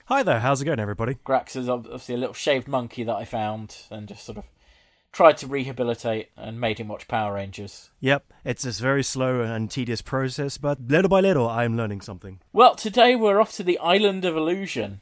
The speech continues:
Speaker 2: Are you ready for a holiday, Grax?
Speaker 1: Oh, f-, oh, of course I am. I've been doing this for twenty-eight plus weeks. I think I'm due for a holiday.
Speaker 2: It feels like twenty-eight plus years, doesn't it?
Speaker 1: Yeah.
Speaker 2: Let's be honest. <laughs>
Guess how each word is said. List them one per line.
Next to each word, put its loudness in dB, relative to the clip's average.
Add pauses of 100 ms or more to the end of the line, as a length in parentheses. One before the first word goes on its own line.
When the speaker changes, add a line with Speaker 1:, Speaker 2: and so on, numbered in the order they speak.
(120)
Speaker 2:
Are 0
you 8
ready 6
for 4
a 12
holiday, 4
Grax? -6 (280)
Speaker 1:
Oh, 6
f-, -12 (320)
oh, 2
of 2
course 2
I 8
am. 4
I've 0
been 0
doing 6
this 2
for -6
twenty-eight 0
plus -2
weeks. 0 (160)
I 2
think 2
I'm 4
due -4
for -8
a -4
holiday. -4
Speaker 2:
It 0
feels 6
like 6
twenty-eight 4
plus -2
years, 2
doesn't -8
it? -12 (100)
Speaker 1:
Yeah. -4
Speaker 2:
Let's -4
be -2
honest. -6 (220)
<laughs> -2